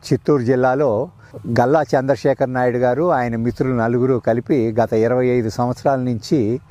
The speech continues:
వనమూలికలు, హెర్బల్స్, ఆకులతో రకరకాల ప్రయోగాలు చేస్తూ చాలా ప్రోడక్ట్స్ ఉన్నాయి. అందులో ఒకటి, ఒక నాలుగున్నర సంవత్సరం నుంచి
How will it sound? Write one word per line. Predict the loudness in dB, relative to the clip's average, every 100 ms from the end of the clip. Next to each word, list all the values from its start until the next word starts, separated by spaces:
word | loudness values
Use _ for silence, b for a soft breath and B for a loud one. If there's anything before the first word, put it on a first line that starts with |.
| B B 0
వనమూలికలు, | 0 0 0 0 0 0 0 0
హెర్బల్స్, | 0 0 0 -2 -2 -4 -2 -2 -2
ఆకులతో | -2 0 0 -2 0 0 2
రకరకాల | 0 0 -2 0 0 -2
ప్రయోగాలు | 0 0 2 0 -2 -2
చేస్తూ | -4 -2 -4 -4 -8 B B B 0
చాలా | 2 2 2 0 -2 -8 -2
ప్రోడక్ట్స్ | 0 0 -2 -6
ఉన్నాయి. | -6 -6 -6 -14 -20 B B B
అందులో | 0 2 2 2
ఒకటి, | 2 0 0 2 2
ఒక | 0 0
నాలుగున్నర | 0 0 0 0 0 0 0
సంవత్సరం | -2 -2 -4 -4 -2
నుంచి | -4 -2 0 0 -2